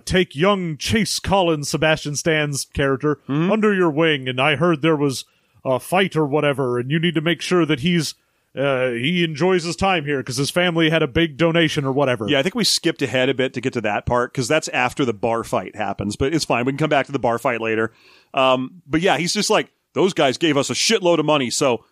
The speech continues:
Speaker 2: just l-, I'm d-, laying down the ground rules. I will never get mad at Chase Collins for anything, and you guys need to act on baby steps around him because you do not fuck with my school's money."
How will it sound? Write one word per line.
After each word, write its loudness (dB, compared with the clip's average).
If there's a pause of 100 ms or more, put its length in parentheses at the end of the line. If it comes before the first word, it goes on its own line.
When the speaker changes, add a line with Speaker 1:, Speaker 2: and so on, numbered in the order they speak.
(140)
Speaker 2:
just -2
l-, -8
I'm 0
d-, -8
laying 2
down 4
the -2
ground 2
rules. 0
I 2
will 2
never 2
get 0
mad 4
at -4
Chase 0
Collins 0
for 0
anything, 0 (260)
and 0
you 2
guys 2
need 2
to 2
act 2
on 2
baby 0
steps -2
around 2
him 0
because -2
you 0
do 0
not 0
fuck 0
with -2
my 0
school's -4
money." -2